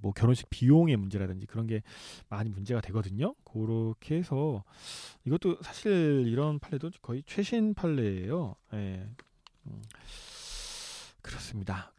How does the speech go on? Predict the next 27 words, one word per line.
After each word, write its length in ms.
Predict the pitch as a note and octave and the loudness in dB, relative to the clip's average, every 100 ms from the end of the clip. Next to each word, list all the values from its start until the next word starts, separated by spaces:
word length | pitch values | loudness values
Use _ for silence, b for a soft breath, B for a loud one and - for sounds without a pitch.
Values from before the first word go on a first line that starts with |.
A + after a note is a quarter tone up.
| - | -10
음. 280 | A2+ G2+ F#2 - _ _ - - | -8 -8 -10 -18 _ _ -10 6
물론 280 | D3 F#3 B2 | 12 12 12
예물 360 | C3 A3+ B3 | 10 8 8
예단을 1080 | D3 A#2+ C#3 F#3+ G3+ G3+ G3+ G3+ G3+ F#3+ E3+ | 10 10 10 8 10 8 8 6 4 4 2
주고받을 420 | C3 C3+ B2+ A#2+ | 4 6 6 6
때 100 | D3 E3 | 2 2
또 100 | D#3+ | 0
당사자가 1000 | - C3+ F3+ A#3 A3 D3 A#2+ A2+ A2 G2+ | 2 2 4 6 6 6 6 4 4 2
이렇게 640 | G2+ - G#2+ G2 G#2+ G2+ - | -2 -2 -2 -2 -4 -8 -12
각자 240 | - - | -6 0
받는 220 | B2 G#2 C3+ | 2 2 2
건 120 | E3 | 2
아니죠. 460 | F#2 F#2+ B2+ F#2+ - - | 0 0 0 0 -4 -4
뭐 280 | A2+ G#2+ | -2 0
예를 180 | G2+ G#2+ | -2 -2
들어서 400 | G#2+ G#2+ C3+ D#3 b b b b b b | -4 -4 -2 -2 b b b b b b
예물, 640 | A#2 D3+ G3 G3 F3+ F3+ - _ - | 2 6 8 8 8 6 0 _ 4
예물이 320 | A#2 C#3 G#3 | 6 8 6
시댁이 580 | D#3 G#3 A3 F3 C3+ A2 - _ - | 4 4 6 8 6 4 0 _ -16
처가해 300 | - G3+ G3+ | -4 0 0
주는 440 | - B2 G#2 G2+ | 0 -4 -2 -4
건가? 260 | F#2+ A2 B3+ | -2 -2 -2
그건 220 | - B2+ | 2 0
잘 160 | A#2 B2 | 2 2
모르겠는데 460 | A2+ C3 C3 A#2+ A#2+ | 4 6 4 4 2
헷갈리는데 480 | - A3+ E3+ A2+ | 4 4 4 2
저도, 260 | G#2+ G#2 | 2 2